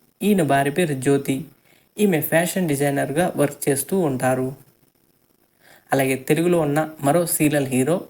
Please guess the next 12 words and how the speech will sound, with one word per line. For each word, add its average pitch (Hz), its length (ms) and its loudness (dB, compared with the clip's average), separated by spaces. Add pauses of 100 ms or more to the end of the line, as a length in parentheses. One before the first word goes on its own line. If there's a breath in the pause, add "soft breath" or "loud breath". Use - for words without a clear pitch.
(200)
మధుసూదన్. 139 640 0 (720 soft breath)
ఈయన 208 200 4
భార్య 131 300 4
పేరు 180 220 -4
శృతి. 131 380 -2 (440)
ఈమె 165 220 4
కూడా 147 260 2
సీరియల్ 160 460 0
యాక్టరే. 135 420 -2 (560 loud breath)
ప్రస్తుతం 175 480 2
హౌస్ 147 320 -2
వైఫ్‌గా 151 320 0